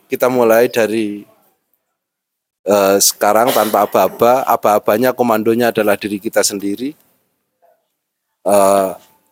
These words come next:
langsung saja diarahkan sendiri, perlahan-lahan, misalnya langsung memejamkan mata.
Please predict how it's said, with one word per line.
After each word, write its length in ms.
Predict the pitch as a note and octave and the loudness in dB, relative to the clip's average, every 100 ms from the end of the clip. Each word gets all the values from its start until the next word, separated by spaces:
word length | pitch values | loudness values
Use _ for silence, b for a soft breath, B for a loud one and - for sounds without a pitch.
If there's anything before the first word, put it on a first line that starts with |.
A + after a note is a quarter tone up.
| _ _ _ _ _ - | _ _ _ _ _ -4
langsung 320 | G#2 G#2 A2 | -2 0 -2
saja 560 | G2+ F#2+ F#2 A#2+ C3 C3+ | 0 -2 0 0 2 0
diarahkan 640 | - A2 A2 G#2+ A2 G#2+ | -2 0 0 -2 -4 -4
sendiri, 640 | - G2+ G#2+ G#2 C3 C#3 | -6 -6 -6 -4 -4 -4
perlahan-lahan, 840 | - G#2 G#2+ G#2+ G#2 G2+ A2+ B2 A#2 | -6 -4 -2 0 0 2 2 0 -2
misalnya 400 | G#2+ G#2 A2 G#2 | -6 -6 -4 -6
langsung 240 | G2 G#2 G2 | -6 -8 -8
memejamkan 480 | G2 G2 F#2 G2+ | -6 -8 -4 -4
mata. 640 | G2 F#2 F#2+ F#2 - G2+ | -4 -6 -6 -6 -2 -2